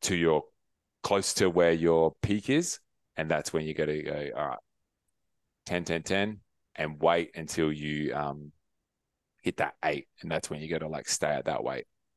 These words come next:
But again, it, it's a lot of trial, tri-, trial and error, um, but you just gotta go off of the feeling, um, 'cause you're not gonna feel the same throughout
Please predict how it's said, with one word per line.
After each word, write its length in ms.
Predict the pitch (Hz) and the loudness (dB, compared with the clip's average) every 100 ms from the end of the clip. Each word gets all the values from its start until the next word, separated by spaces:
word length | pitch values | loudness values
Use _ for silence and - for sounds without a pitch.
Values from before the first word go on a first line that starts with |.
| _ - | _ -4
But 200 | 78 - | -2 -4
again, 320 | - 76 73 - - | -4 -4 -6 -18 -14
it, 240 | 76 - - | -10 -10 -8
it's 280 | 78 - - - | -10 -10 -14 -6
a 80 | 82 | -2
lot 260 | 80 82 | 2 2
of 100 | 85 | 2
trial, 420 | - 87 80 78 - - | 2 4 6 4 0 -2
tri-, 260 | 87 85 - - | 2 2 2 2
trial 300 | 87 87 78 | 4 6 2
and 100 | 76 | 2
error, 300 | 101 151 - _ _ _ _ - | 2 2 -4 _ _ _ _ -6
um, 260 | 76 73 | -4 -4
but 120 | 71 71 | -4 -6
you 60 | |
just 160 | 76 - | -6 -8
gotta 140 | 73 | -6
go 220 | 73 69 | -4 -4
off 160 | 69 - | -4 -8
of 120 | 73 - - _ _ | -14 -16 -20 _ _
the 60 | - | -16
feeling, 440 | - 71 78 76 | -10 -8 -8 -8
um, 160 | 71 78 _ - | -12 -12 _ -4
'cause 220 | 92 - | -4 -2
you're 120 | 87 | -2
not 80 | 85 | -2
gonna 160 | 80 76 | -2 -4
feel 180 | 87 85 | 0 0
the 80 | |
same 340 | - 76 76 - _ _ _ _ | 0 -2 -4 -8 _ _ _ _
throughout 220 | - 78 | -2 -2